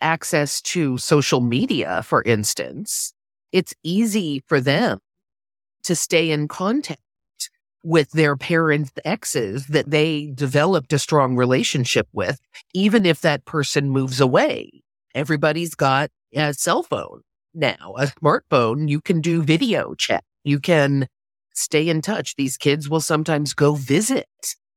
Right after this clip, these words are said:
those other humans who were parental-esque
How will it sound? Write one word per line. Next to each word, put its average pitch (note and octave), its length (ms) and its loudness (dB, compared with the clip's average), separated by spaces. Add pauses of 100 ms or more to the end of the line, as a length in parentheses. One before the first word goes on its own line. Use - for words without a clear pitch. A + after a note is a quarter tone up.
(200)
those C#3+ 280 4
other A#2 640 0 (720)
humans - 920 -2 (220)
who B2 440 2 (220)
were C#3+ 160 0
parental-esque C#3 960 0